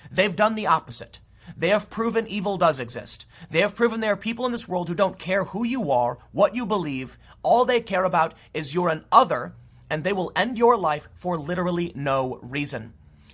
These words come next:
Did this couple have anything to do with war? Of course not. Did this man who ended their lives stop and think about the ramifications of his action? Absolutely not.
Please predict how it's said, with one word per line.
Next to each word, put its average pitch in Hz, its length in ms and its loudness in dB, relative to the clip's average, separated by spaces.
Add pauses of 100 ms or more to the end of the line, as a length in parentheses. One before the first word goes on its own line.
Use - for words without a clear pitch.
(240)
Did 165 180 -2
this 247 200 2
couple 214 280 0
have 180 160 2 (100)
anything 202 460 0
to 175 80 -8
do 147 140 -6
with 131 180 -6
war? 127 160 -4
Of - 120 -8
course 170 240 -4
not. 113 200 -8 (540)
Did 180 160 0
this 233 180 4
man 180 440 0 (140)
who - 100 -6
ended 196 260 0
their 180 180 2
lives 131 540 0 (240)
stop 226 440 2
and 185 160 -2
think - 360 -6 (220)
about 165 140 4
the 160 60 -2
ramifications 180 560 -2
of 175 80 -2
his 156 80 -6
action? 175 360 0
Absolutely 165 600 0
not. 185 340 0